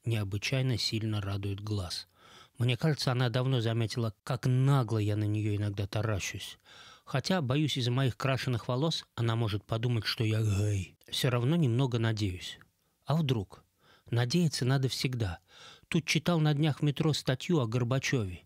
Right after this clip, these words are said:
Ему тоже Раиса Максимовна долго не хотела давать, а он ей тогда записку написал на латыни. Эдакий, знаете ли, поклонник Горация оказался Михаил Сергеевич.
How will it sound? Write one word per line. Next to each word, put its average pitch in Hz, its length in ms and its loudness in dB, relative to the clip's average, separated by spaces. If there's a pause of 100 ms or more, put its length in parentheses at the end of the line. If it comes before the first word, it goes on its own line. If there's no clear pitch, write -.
(140)
Ему 147 240 2
тоже 104 380 0
Раиса 110 340 -2
Максимовна 113 720 -2 (280)
долго 147 420 0
не 135 120 2
хотела 131 440 0
давать, 117 500 -2 (280)
а 123 120 -2
он 156 140 2
ей 147 160 2
тогда 147 340 2
записку 143 520 0
написал 101 460 -2
на 104 160 0
латыни. 110 640 -2 (500)
Эдакий, 151 400 0
знаете 127 380 2
ли, 117 160 0 (300)
поклонник 135 540 2
Горация 120 680 0
оказался 107 540 -2
Михаил 107 320 -4
Сергеевич. 110 640 -6